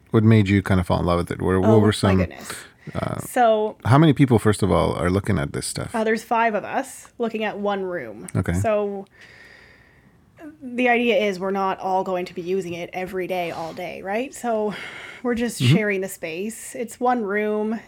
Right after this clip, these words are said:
Speaker 2: in, I guess, what used to be a hotel in Owen Sound.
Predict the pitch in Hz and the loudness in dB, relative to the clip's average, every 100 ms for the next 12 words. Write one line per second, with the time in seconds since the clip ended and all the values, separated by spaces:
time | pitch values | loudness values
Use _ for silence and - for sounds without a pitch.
0 | - 214 208 202 202 202 202 - _ _ | -8 -4 0 0 0 -2 -4 -6 _ _
1 | _ _ 208 202 190 202 311 - 214 196 | _ _ -6 -4 0 0 0 -2 -6 -2
2 | 208 226 262 240 190 180 180 185 214 214 | -4 -4 -4 -2 -2 -2 -4 -2 -2 0
3 | 190 185 180 180 175 202 202 170 220 262 | -2 -4 -6 -8 -8 -6 -4 -4 -6 -6